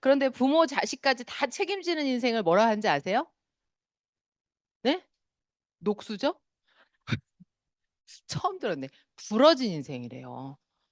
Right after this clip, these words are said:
아, 정말 저도 너무 감사하게, 요번에 명절에 어떠셨어요? 봉투에다 돈을 넣었다 뺐다, 넣었다 뺐다 좀 많이 <laughs> 하셨죠? 저도 그랬었거든요. 근데 이제 지금은 그런 거 고민하지 않고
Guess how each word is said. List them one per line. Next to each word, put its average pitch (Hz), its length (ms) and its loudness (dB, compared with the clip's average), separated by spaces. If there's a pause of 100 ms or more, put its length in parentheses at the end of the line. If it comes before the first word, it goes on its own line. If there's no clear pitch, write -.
(180)
아, 190 120 0
정말 208 540 6
저도 190 500 2
너무 185 240 4
감사하게, 190 1000 4 (280)
요번에 254 260 8
명절에 254 400 10
어떠셨어요? 202 640 6
봉투에다 220 460 0
돈을 208 260 0
넣었다 190 240 4
뺐다, - 260 0
넣었다 170 260 4
뺐다 - 320 -2
좀 - 160 -4
많이 190 260 6
<laughs> - 40 -4
하셨죠? - 560 0 (380)
저도 262 220 4
그랬었거든요. 165 960 0
근데 190 180 -2
이제 180 140 -4
지금은 226 640 0
그런 208 240 4
거 208 80 2
고민하지 208 520 2
않고 160 540 4